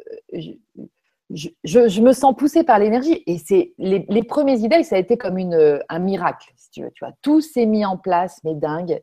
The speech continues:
Et c'était, euh, le premier soir, euh, il y avait une conférence de Marcel Delafaye et c'était rempli, euh,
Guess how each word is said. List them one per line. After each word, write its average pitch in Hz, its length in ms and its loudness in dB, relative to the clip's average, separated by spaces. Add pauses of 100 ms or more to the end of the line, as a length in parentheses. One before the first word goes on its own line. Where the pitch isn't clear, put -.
Et 156 100 -6
c'était, 175 500 -2
euh, 139 340 0 (520)
le 175 160 2
premier 190 360 0
soir, 185 400 0
euh, 160 100 4
il 156 60 4
y 156 40 4
avait 156 140 2
une 151 140 -4 (180)
conférence 170 480 -4
de 160 80 -8
Marcel 160 320 -8
Delafaye 170 640 0
et 147 60 -2
c'était 160 380 -4
rempli, 196 680 2
euh, 135 560 -2